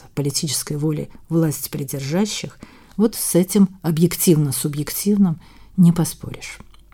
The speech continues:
Итак, письмо Ильи Ефимовича Репина об окончании работы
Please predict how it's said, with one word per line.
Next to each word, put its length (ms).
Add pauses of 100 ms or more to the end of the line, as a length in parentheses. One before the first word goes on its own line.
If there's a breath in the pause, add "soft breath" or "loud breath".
Итак, 360 (160)
письмо 720 (160)
Ильи 560 (100)
Ефимовича 680 (220)
Репина 600 (720 soft breath)
об 160
окончании 720
работы 840